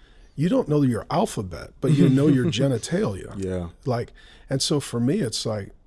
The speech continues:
Speaker 1: how come nobody's making noise?
Speaker 2: Yeah.
Speaker 1: How come, you know, why is it that, that pastors are quiet?
Speaker 2: Yeah.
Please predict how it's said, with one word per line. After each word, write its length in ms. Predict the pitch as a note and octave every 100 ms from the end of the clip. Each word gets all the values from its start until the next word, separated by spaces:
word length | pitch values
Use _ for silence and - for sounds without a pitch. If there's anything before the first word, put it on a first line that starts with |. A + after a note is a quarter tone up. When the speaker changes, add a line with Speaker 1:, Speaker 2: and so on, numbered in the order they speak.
| -
Speaker 1:
how 220 | - F3+
come 240 | - C4
nobody's 680 | A3 A3 A#3 A#3+ F#3 - - - - - - - - - - - - - -
making 300 | C#3 F3 A#2+
noise? 380 | D#3+ B3 - -
Speaker 2:
Yeah. 240 | G2 F#2 E2 - - - - -
Speaker 1:
How 140 | - D#3+
come, 380 | - F3+ B2+ B2+ - - - -
you 100 | F3
know, 120 | A#2+
why 280 | G#2+ A#2+ E3
is 240 | F3+ F3+ C3+
it 200 | B2 -
that, 260 | G#2+ G2 - - - - -
that 340 | C3 A#2+ G2+ -
pastors 580 | D#3+ F3+ - B2+ G#2
are 60 | G2+
quiet? 600 | - - A2+ G3 A2 - _ -
Speaker 2:
Yeah. 240 | F2+ E2+